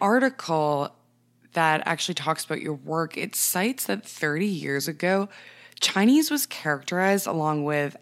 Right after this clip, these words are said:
Arabic, Swahili, and Icelandic as the, quote, "less commonly taught languages," quote, in the U S. And now Chinese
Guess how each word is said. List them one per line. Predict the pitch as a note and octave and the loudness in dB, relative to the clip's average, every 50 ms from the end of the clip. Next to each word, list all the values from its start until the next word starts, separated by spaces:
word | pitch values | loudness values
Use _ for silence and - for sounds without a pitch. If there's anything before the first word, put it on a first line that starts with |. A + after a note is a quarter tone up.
| - | -2
Arabic, | - D#3+ D3+ D3+ E3 E3 D#3+ G3 G3 F#3+ - | 0 0 2 2 2 2 2 2 0 0 -2
Swahili, | - - - D3+ D3+ - - - D#3+ D#3 E3+ F3+ - - | -4 -4 -4 -4 -6 -6 -6 -6 -4 -2 -2 -2 -2 -2
and | F#2+ D#3 D3 | -4 -4 -2
Icelandic | - G2 D3 D3 C#3+ - - - - _ - - C#3+ C#3+ C#3+ D3+ E3+ F#3 G#3 A3 A#3 A#3 A#3 - - - - - - - - - - - - | -2 -2 -2 -2 0 0 -2 -2 -2 _ -10 -8 -6 -2 0 2 4 4 4 4 2 2 0 -4 -10 -16 -16 -18 -16 -16 -18 -18 -8 0 2
as | F#3+ F#3+ F3+ - | 4 4 4 2
the, | - F3 | 0 -2
quote, | D#3 - - - - E3+ E3 E3+ F#3+ - - - | -4 -6 -10 -4 0 2 2 2 2 0 -2 -2
"less | - D3+ D#3+ E3+ - - | 0 0 0 0 0 -4
commonly | - - - D3 D3 D3+ D#3+ E3 E3 D#3+ D#3 | -6 -6 -2 -2 0 0 2 0 0 -2 -2
taught | - - D3+ D3 C#3+ - - | -4 -2 0 0 0 -2 -2
languages," | C#3 C#3 C3+ C#3 D3 D3+ D3+ F3 F3+ F3+ F3+ E3+ - | -4 -4 -2 -2 -2 -2 0 0 2 2 2 0 -2
quote, | - - - - - D3 C#3+ C#3 - - | -6 -10 -10 -6 -2 -2 -2 -2 -2 -4
in | - - C#3+ | -4 -4 -2
the | C#3 D3+ C#3+ | -2 -2 -2
U | C#3 C3+ C3+ | -2 0 2
S. | C3+ C#3+ F#3 G#3+ G#3 - - - - - - - - - - - - - | 2 2 2 2 0 -2 -4 -6 -8 -18 -20 -20 -20 -20 -20 -6 2 6
And | B3 A#3 | 8 10
now | A3+ G#3+ A#3 C#4 D4+ D#4 D#4+ - - - | 10 10 8 8 6 6 4 4 2 0
Chinese | - A#3+ A#3+ A#3 A3+ A3 G#3+ G#3 G3 - | 2 4 6 6 6 6 6 6 4 2